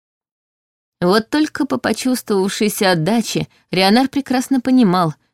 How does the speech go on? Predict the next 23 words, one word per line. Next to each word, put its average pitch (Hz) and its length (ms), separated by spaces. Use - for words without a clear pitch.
кто - 280
же 175 200
именно 175 360
туда 170 240
попал. 165 420
«Ведите 220 500
в 233 40
ритуальный 220 440
зал». 165 300
«Но 269 300
это 277 360
же 202 120
святая 240 560
святых! 269 680
Посторонним 269 840
туда!» 277 400
Но 330 220
тут 330 260
же 294 120
чуть 277 260
не 262 100
прикусил 226 500
язык 175 540